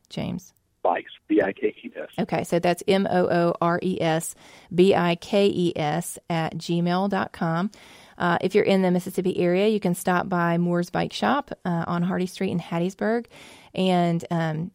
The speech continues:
Speaker 1: James has an area in the back separate from the bike shop where you can do the, um, couple of minute Narcan training and get free Narcan. Uh, or you can search James Moore Hattiesburg on Facebook and connect with James that way and the work that he's doing.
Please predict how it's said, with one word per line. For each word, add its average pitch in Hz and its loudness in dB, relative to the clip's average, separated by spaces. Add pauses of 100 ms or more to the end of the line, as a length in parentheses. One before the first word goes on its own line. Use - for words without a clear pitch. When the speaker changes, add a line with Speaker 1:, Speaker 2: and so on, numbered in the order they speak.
Speaker 1:
James 185 2
has 180 2
an 180 0
area 170 2
in 170 0
the 165 0
back 180 -2
separate - -4
from 170 -2
the 170 0
bike 170 -2
shop - -2
where 170 -4
you 165 -2
can 165 -2
do 160 0
the, 156 -4
um, 156 -6
couple - -4
of 165 2
minute 160 0
Narcan 165 -2
training 175 -2 (380)
and 175 2
get - 0
free 220 4
Narcan. 180 2 (280)
Uh, 165 -4
or 180 0
you 175 0
can 175 0
search - -4
James 165 -2
Moore 165 0
Hattiesburg 160 -6
on 156 -4
Facebook 165 -6
and 165 -4
connect 165 -4
with 170 -8
James 165 -6
that - -4
way 233 0 (500)
and 196 4
the 196 4
work 196 2
that 202 0
he's 202 0
doing. 214 2